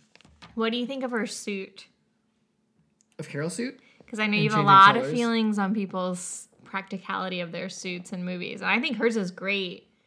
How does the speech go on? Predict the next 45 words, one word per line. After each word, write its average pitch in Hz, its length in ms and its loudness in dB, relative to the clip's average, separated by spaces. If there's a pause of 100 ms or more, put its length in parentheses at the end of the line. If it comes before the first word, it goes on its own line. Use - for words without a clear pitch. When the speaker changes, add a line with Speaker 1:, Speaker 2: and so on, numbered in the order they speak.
(140)
Speaker 2:
Oh, 277 100 6
yeah. 208 380 2
No, 170 100 -2
I - 100 0
Speaker 1:
'Cause 202 100 2
Speaker 2:
really 226 120 2
Speaker 1:
she's 220 80 2
actually 233 440 4
wearing 185 460 -2
one. - 460 -10
Speaker 2:
Yes. 180 400 0 (120)
Speaker 1:
<laughs> - 120 8
Speaker 2:
I 175 100 4
really, 165 540 2
I 151 80 -6
really 170 320 4
do 147 220 0
like 127 220 -4
this 120 200 -8
one. 110 180 -8
'Cause, 131 200 -8
like, 123 240 -8 (520)
yeah, 185 300 2
in, 165 400 -2
Speaker 1:
It's - 80 -18
Speaker 2:
like, - 120 -2
Speaker 1:
very 208 80 2
Speaker 2:
both 208 180 4
Speaker 1:
practical. - 600 0
Speaker 2:
in 180 120 4
the 262 80 -2
movie 202 540 -2
and, 175 320 0
like, 165 260 0 (520)
if 160 140 -10
you 165 120 -2
look 143 160 -2
at, 165 80 -8
like, 135 160 -8
behind 135 360 -8
the 113 60 -10
scenes 135 340 -8
pictures, 107 520 -12
like, 107 220 -12
the, 123 160 -8